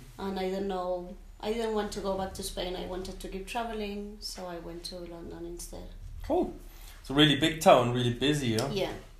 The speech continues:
Speaker 2: Oh.
Speaker 1: really big, really busy, lots of people everywhere.
Speaker 2: I haven't been there, but I think I will go next year, so
Speaker 1: Yeah, you should.
Speaker 2: maybe I
Speaker 1: Yeah.
Speaker 2: come visit you. How long are you tattooing when you start?
Speaker 1: Um, I started five years ago.
Speaker 2: Five years?
Speaker 1: I started in Barcelona.
Speaker 2: Mm-hmm.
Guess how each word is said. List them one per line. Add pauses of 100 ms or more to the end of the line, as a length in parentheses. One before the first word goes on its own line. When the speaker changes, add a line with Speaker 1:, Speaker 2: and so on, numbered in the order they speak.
(100)
Speaker 2:
Oh.
Speaker 1:
really
big,
really
busy,
lots
of
people
everywhere. (240)
Speaker 2:
I
haven't
been
there,
but
I
think
I
will
go
next
year, (140)
so
Speaker 1:
Yeah,
you
should. (140)
Speaker 2:
maybe
I
Speaker 1:
Yeah.
Speaker 2:
come
visit
you. (260)
How
long
are
you
tattooing
when
you
start? (560)
Speaker 1:
Um,
I
started
five
years
ago.
Speaker 2:
Five
years? (180)
Speaker 1:
I
started
in
Barcelona. (240)
Speaker 2:
Mm-hmm.